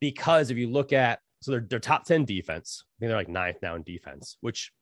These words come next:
I didn't expect. I thought they were bad on defense. They're twenty-second in offense or, or hovering around that range. It changes game to game. The difference is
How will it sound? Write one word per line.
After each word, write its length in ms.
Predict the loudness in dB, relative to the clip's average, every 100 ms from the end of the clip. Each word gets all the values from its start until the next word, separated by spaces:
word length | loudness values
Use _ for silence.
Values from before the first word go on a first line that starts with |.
| _ _ _ _ _ _
I 80 | 4
didn't 160 | 6 4
expect. 320 | 0 -2 -2
I 60 | 0
thought 180 | 0 2
they 80 |
were 140 | -2 -4
bad 380 | -6 0 2 0
on 60 |
defense. 340 | -4 -10 -10 -10
They're 100 | -6
twenty-second 680 | 0 2 2 2 0 -2 -2
in 60 |
offense 480 | -2 -2 -4 -6 -6
or, 180 | -6 -6
or 40 | -2
hovering 280 | -2 0
around 180 | -4 -6
that 140 | -8 -8
range. 280 | -8 -8
It 100 | -12
changes 320 | -10 -10 -10 -12
game 220 | -10 -10
to 80 | -8
game. 300 | -8 -8 -12 _ _ _ _ _ _ _
The 380 | -2 0 0 -2
difference 520 | 2 4 6 2 2
is 380 | 0 0 -2 -8